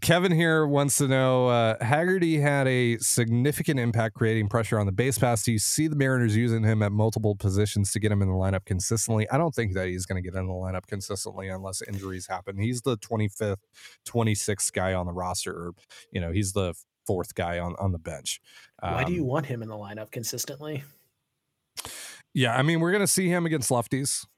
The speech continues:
Speaker 1: you know,
Speaker 2: Some.
Speaker 1: 'cause, yeah, uh, and, but I, I think really when, you know, I think we'll see him probably three, four times a week, but mostly as a late game,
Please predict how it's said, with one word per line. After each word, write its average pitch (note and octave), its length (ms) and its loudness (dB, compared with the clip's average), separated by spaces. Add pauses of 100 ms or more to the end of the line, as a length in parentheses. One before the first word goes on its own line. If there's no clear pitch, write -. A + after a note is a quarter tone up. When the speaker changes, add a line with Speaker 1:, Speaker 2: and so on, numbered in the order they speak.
(160)
Speaker 1:
you G2 80 2
know, F#2+ 40 2 (120)
Speaker 2:
Some. C#3 80 0
Speaker 1:
'cause, - 220 0 (480)
yeah, G2 260 -2 (100)
uh, A2 420 2
and, G#2+ 460 0 (220)
but A#2+ 200 2
I, B2+ 220 4
I C3 100 4
think E3 240 0
really B2+ 340 2
when, A2 360 0 (360)
you C3 80 4
know, A#2 120 4
I D3 100 4
think G3+ 180 0
we'll E3 140 2
see C3 340 0
him D#3 300 0
probably A#2+ 580 0 (280)
three, A2 440 0
four A2+ 300 0
times G#2+ 340 0
a F#2+ 60 2
week, G2 420 -2
but A2 140 0
mostly G#2+ 460 2
as F#2+ 180 0
a F#2+ 80 -2
late F#2 400 -4
game, F2 560 -2